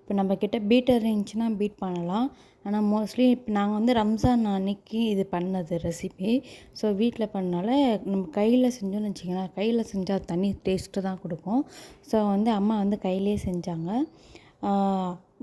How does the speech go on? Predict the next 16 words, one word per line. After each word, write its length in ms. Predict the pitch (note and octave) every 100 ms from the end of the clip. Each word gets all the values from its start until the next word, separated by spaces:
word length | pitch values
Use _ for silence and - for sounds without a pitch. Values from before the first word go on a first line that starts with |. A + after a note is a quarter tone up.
| G3
நல்லா 260 | G#3+ A#3 A#3+
வந்து 160 | G#3+ G#3+ G3+
பார்த்திங்கன்னா, 400 | G3+ F3+ G3 G#3+ F#3+
இந்த 120 | F3
மாதிரி 200 | G3+ F#3+ F3+
நல்லா 200 | F#3 G3 F3+
பீட் 200 | G3+ G3+ -
பண்ணணும். 380 | F3 E3+ E3+ F3 - - - - _
ஆ, 240 | G#3 G3 G3
நம்ம 140 | G3+ F#3+ F#3
பீட்டர் 300 | A#3 A#3 G#3
இருந்தாலும் 380 | G3+ F#3 G#3 A3+
பீட் 180 | G#3 - -
பண்ணலாம், 240 | F3+ G#3+ A3+
இல்ல 100 | G3+
மிக்ஸியில 400 | G3 - A#3 A3